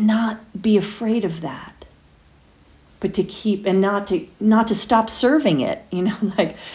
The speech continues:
"Oh, I'm not gonna plant a garden. This is all an illusion." No, it's not about that. I mean, like, a garden is a beautiful way to be in that dynamic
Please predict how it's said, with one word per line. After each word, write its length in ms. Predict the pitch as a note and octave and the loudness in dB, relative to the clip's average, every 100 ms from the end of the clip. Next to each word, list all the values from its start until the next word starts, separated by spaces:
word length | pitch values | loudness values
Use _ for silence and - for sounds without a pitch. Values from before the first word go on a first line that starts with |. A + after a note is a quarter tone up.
| - - | -18 -10
"Oh, 200 | D4 A3 | -2 2
I'm 100 | B3+ | 4
not 160 | A3 G3 | 4 2
gonna 160 | E3 | 0
plant 280 | D#3+ E3+ E3+ | 0 -2 0
a 60 | E3 | 2
garden. 340 | F3 G3+ A3+ | 4 4 2
This 180 | B3+ - | -2 -2
is 120 | A#3 | 0
all 300 | A#3+ A#3+ A#3+ | 2 4 4
an 420 | A#3+ A#3+ A#3+ A#3+ | 2 2 4 2
illusion." 600 | - C4 C#4 G#3+ D3 C3+ | 2 0 0 -2 -2 0
No, 280 | A#3+ C4+ B3 | 2 4 2
it's 120 | G#3+ | 0
not 180 | A3 G#3+ | -2 -2
about 380 | G#3 G#3+ G#3+ G#3+ | -2 -2 -2 -2
that. 300 | D#3 - - | -6 -8 -8
I 80 | F3 | -2
mean, 200 | F#3 F#3+ | 0 0
like, 220 | F#3 F3+ | -2 -2
a 60 | F#3 | -2
garden 480 | G#3 G#3 A3+ G#3 | 2 2 2 0
is 140 | G3 F#3 | -2 -2
a 40 | |
beautiful 520 | E3 G3+ A3 G#3+ G#3 | -2 0 -2 0 0
way 240 | G3+ A3 A3 | 2 2 2
to 80 | F3+ | 2
be 320 | E3+ G#3 G#3 | 0 0 0
in 240 | - G3 | -2 -4
that 220 | F#3+ F3+ | -4 -6
dynamic 600 | F#3 F3+ G3 G3+ G3 F#3+ | -6 -6 -4 -4 -6 -10